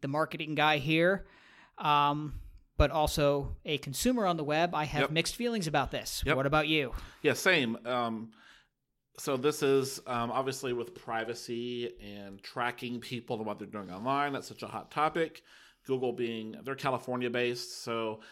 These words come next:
Speaker 2: you know, this is probably one of the things they're gonna have to do to abide by the, all the new privacy laws. But from, like, our job here, um, one of the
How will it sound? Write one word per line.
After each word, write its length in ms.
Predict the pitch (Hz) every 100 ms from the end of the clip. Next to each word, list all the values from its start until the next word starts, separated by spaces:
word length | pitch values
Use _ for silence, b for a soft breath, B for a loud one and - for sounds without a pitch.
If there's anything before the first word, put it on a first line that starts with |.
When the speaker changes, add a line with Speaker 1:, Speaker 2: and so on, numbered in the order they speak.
| B -
Speaker 2:
you 100 | 123
know, 140 | 107
this 340 | 104 117 120
is 120 | 120 -
probably 260 | 127 113
one 180 | 113 113
of 60 | 117
the 80 | 113
things 260 | 117 110
they're 120 | 113
gonna 180 | 107 113
have 220 | 127 127
to 80 | -
do 140 | 120 113
to 160 | 123
abide 340 | 104 107 107 104
by 180 | 101
the, 100 | 101
all 220 | 101 104 101
the 280 | 101 98 -
new 140 | 107
privacy 420 | - 135 135 131
laws. 560 | 127 123 123 123 120 - B B B -
But 280 | 120 - - _
from, 500 | 131 120 117 117 98
like, 240 | 117 110 -
our 460 | 113 110 110 107 104
job 440 | 113 143 175 127
here, 420 | 113 110 110 143 - B B _
um, 640 | 113 110 107 104 104 101 101 _ _
one 180 | 117 127
of 80 | 120
the 360 | 117 113 104